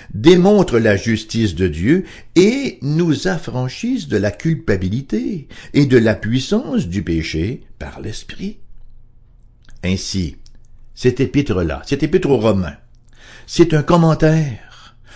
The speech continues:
un commentaire de la signification du dimanche des rameaux et du pourquoi de la venue de Jésus à Jérusalem. Jusqu'au chapitre cinq,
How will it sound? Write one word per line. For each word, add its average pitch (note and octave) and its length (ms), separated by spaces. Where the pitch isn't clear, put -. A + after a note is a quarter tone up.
un C#3+ 140
commentaire E3 680
de A#2+ 80
la A2 180
signification D3+ 1000
du G#2 140
dimanche C3+ 520
des G2 200
rameaux E2+ 600
et A2+ 160
du G#2 240
pourquoi G2 840
de G2 200
la G#2 220
venue G2 520
de G2+ 220
Jésus E2 600
à E2+ 160
Jérusalem. C2 880
Jusqu'au F3 400
chapitre B2 540
cinq, - 360